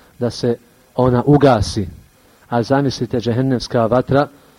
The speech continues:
koja se potpalila onda kada je Allah subhanahu wa ta'ala tijelo i neće se više nikada ugasiti. Vatra za koje će gorivo biti ljudi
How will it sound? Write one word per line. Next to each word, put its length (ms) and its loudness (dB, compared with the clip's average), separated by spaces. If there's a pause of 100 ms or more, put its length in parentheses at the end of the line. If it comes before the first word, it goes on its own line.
(180)
koja 320 2
se 400 -2 (640)
potpalila 640 2
onda 280 0
kada 240 -6
je 60 -4
Allah 320 0
subhanahu 520 -4
wa 140 -2
ta'ala 360 0
tijelo 460 0 (460)
i 100 -6
neće 380 0
se 140 -4
više 300 -4
nikada 420 0
ugasiti. 560 -4 (640)
Vatra 540 2 (580)
za 180 0
koje 320 4
će 340 -4
gorivo 500 4
biti 440 0
ljudi 640 2